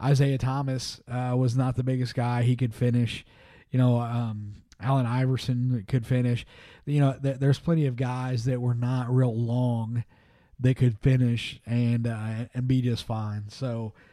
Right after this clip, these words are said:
uh, we'll move on from him. One more time, Desmond Bane.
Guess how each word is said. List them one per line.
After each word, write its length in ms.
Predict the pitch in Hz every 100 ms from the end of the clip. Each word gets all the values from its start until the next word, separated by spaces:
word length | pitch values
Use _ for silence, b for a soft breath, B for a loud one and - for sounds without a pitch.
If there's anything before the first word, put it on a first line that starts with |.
| b -
uh, 160 | 131 131
we'll 120 | 131
move 200 | 156 165
on 180 | 156 151
from 200 | 143 131
him. 480 | 135 147 143 147 139 _ _ _ _ _ _ _ -
One 160 | - 143
more 120 | 160
time, 300 | 147 143 135
Desmond 340 | 143 143 143 139
Bane. 420 | 135 135 135